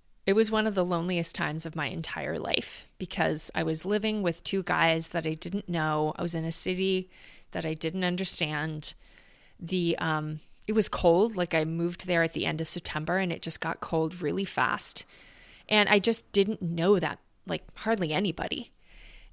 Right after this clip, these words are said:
And I had just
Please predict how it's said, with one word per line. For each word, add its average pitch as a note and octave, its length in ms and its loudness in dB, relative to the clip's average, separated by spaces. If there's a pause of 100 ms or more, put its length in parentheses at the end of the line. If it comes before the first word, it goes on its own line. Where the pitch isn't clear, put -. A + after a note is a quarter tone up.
And F3 680 2 (960)
I F#3 100 8
had F#3+ 240 2
just - 320 2